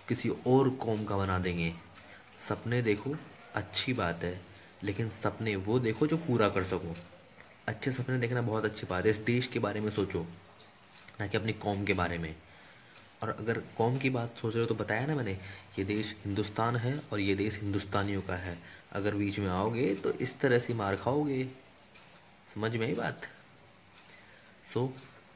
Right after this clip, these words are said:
आदित्यनाथ जी को मुख्यमंत्री पद ग्रहण करने पर बहुत बधाई। और कुछ लोग कहेंगे कि ये भगवा की चाल है, कुछ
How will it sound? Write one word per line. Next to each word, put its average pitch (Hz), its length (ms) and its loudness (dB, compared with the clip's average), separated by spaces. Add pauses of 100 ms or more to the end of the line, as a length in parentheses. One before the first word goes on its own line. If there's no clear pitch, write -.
(360)
आदित्यनाथ 101 520 0
जी 95 220 -4
को 98 580 0
मुख्यमंत्री 101 720 -4 (520)
पद 98 240 -2
ग्रहण 98 280 -2
करने 92 340 0
पर 95 360 -2 (440)
बहुत 104 220 0
बधाई। 92 640 0 (1300)
और - 460 -4
कुछ 123 160 -4
लोग 98 180 0
कहेंगे 92 300 2
कि 90 160 -6
ये 87 100 -2
भगवा 95 560 2
की 92 180 -2
चाल 85 300 0
है, 85 320 -6
कुछ 95 160 -6